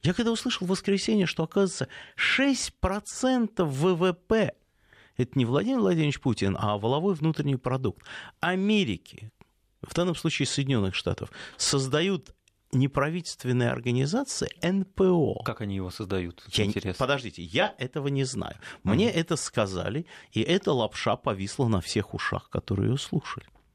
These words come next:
Speaker 1: Шесть процентов в Америке. Это какие Н П О? General Electric?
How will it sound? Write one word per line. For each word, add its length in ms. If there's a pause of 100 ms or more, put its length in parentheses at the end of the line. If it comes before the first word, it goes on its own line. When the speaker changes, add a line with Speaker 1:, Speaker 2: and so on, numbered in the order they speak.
(920)
Speaker 1:
Шесть 360
процентов 600 (500)
в 160
Америке. 640 (340)
Это 120
какие 320
Н 80
П 120
О? 60
General 460
Electric? 440